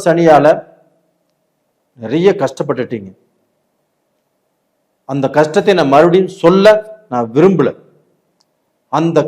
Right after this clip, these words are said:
கஷ்டத்துல இருந்து வெளியில வந்து ஒரு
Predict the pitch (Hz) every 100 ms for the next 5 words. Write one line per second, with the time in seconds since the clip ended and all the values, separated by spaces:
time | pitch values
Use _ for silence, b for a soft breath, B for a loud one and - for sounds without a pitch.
0 | - - 185 190 - 247 - - 196 175
1 | 120 123 208 247 214 208 - - - _
2 | _ _ _ _ _ _ - 151 220 220
3 | 175 170 165 147 110 _ _ _ _ 135